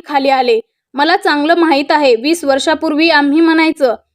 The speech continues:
"पंतप्रधान होऊ आमच्यातलेच." लोक म्हणायचे, "याचा सरपंच नाही आणि काहीतरी सांगतात." पण आज चार आमदार, एक मंत्री, एक राज्यमंत्री आणि शंभरच्या वर नगरसेवकांना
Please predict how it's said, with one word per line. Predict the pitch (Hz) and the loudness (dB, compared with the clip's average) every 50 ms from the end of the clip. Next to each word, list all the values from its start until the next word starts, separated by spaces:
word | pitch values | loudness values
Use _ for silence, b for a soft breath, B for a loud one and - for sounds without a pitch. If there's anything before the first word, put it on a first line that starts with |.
| _ _ _ _ - | _ _ _ _ -6
"पंतप्रधान | - 302 320 330 359 370 370 381 359 381 359 359 359 | -2 0 0 2 0 0 0 0 2 2 2 0 0
होऊ | 339 330 349 349 349 370 | 0 0 0 0 0 0
आमच्यातलेच." | 349 - 285 285 294 294 330 320 320 320 285 262 233 226 - - | 0 2 2 2 0 0 -2 -2 -2 0 0 0 0 0 -2 -2
लोक | 262 277 294 320 330 320 | 0 2 2 2 2 0
म्हणायचे, | 302 302 302 311 294 285 294 320 330 | 0 0 2 2 0 0 0 0 2
"याचा | 339 311 285 269 - 302 | 2 2 0 0 -2 -6
सरपंच | 330 - 320 277 262 - 285 294 302 294 320 | -2 0 0 0 0 0 -2 -2 -2 0 0
नाही | 320 311 311 311 311 311 | 0 2 2 2 2 0
आणि | 302 311 320 339 | 0 0 -2 -2
काहीतरी | 339 302 269 269 254 254 - 285 302 339 339 | -2 -2 -2 -2 -2 0 0 0 2 2 2
सांगतात." | - 349 311 311 302 285 262 320 - _ _ _ _ _ _ _ | 0 0 0 0 0 -2 -2 -2 -4 _ _ _ _ _ _ _
पण | - 359 370 349 | -2 -2 0 0
आज | - 285 302 359 381 - | 0 2 2 0 0 0
चार | 359 330 311 339 | -2 0 0 0
आमदार, | 359 349 339 339 330 330 339 349 - - | 0 0 0 0 0 2 2 0 0 0
एक | - 294 339 349 - 339 | 0 -2 -2 0 0 0
मंत्री, | 339 339 330 311 359 349 | 2 2 2 0 0 -2
एक | 349 247 277 320 320 - | 0 0 -2 -4 -2 -2
राज्यमंत्री | 320 302 277 285 254 311 349 330 330 330 311 339 339 | -2 -2 -2 0 0 0 0 2 2 0 0 0 0
आणि | 330 320 330 359 349 | 0 0 0 -2 -2
शंभरच्या | 349 - 302 269 262 254 277 330 339 - 359 349 349 | 0 -2 0 0 0 0 0 -2 -2 0 0 2 2
वर | 330 330 349 370 | 2 2 2 2
नगरसेवकांना | 339 302 294 277 302 330 339 330 349 330 320 320 320 - 320 320 302 269 240 208 | 2 0 0 2 2 0 0 2 0 0 0 0 -2 -4 -4 -4 -2 -2 -4 -4